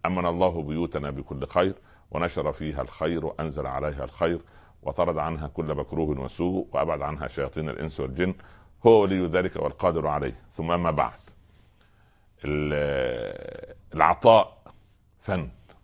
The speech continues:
لا يجيده كثير من الناس، والعطاء عندما تقيس الناس تجد الناس بين مفرط ومفرط، بين إفراط وتفريط،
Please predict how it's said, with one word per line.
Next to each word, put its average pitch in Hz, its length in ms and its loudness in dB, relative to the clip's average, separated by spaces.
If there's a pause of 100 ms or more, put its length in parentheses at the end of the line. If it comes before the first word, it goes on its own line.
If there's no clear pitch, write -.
(880)
لا 107 140 8
يجيده 117 600 4
كثير 98 340 0
من 85 180 -4
الناس، - 600 -8 (800)
والعطاء 78 720 4 (880)
عندما 80 380 -2
تقيس - 460 -2
الناس 87 640 -4 (520)
تجد 104 440 0 (160)
الناس 95 680 0
بين 95 640 0 (680)
مفرط 101 460 2
ومفرط، 92 920 -2 (720)
بين 80 220 -2
إفراط 98 680 2
وتفريط، 80 800 -8